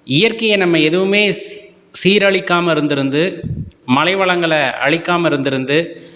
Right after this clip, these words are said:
எல்லா மரங்களையுமே பாதுகாத்து இயற்கை எப்படி கொடுத்ததோ அதே மாதிரி வச்சிருந்துட்டு நம்ம இதை சொல்லியிருந்தோம் அப்படின்னா, கண்டிப்பா அந்த ஒரு விவாதம் அப்படிங்கிறது சரியா இருந்திருக்கும்.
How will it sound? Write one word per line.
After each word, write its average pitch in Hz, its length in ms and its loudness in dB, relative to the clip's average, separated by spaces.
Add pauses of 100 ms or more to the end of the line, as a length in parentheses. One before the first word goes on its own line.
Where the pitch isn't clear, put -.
(220)
எல்லா 175 680 0 (120)
மரங்களையுமே 185 600 0
பாதுகாத்து 170 840 0
இயற்கை 170 340 0
எப்படி 165 280 0
கொடுத்ததோ 156 420 2
அதே 151 220 2
மாதிரி 156 220 2
வச்சிருந்துட்டு 175 680 0
நம்ம 170 200 2
இதை 139 220 2
சொல்லியிருந்தோம் 143 480 2
அப்படின்னா, 131 540 0 (580)
கண்டிப்பா 170 360 -2
அந்த 165 200 0 (760)
ஒரு 139 240 2 (760)
விவாதம் 170 500 2
அப்படிங்கிறது 143 480 0
சரியா 151 360 0
இருந்திருக்கும். 120 460 -4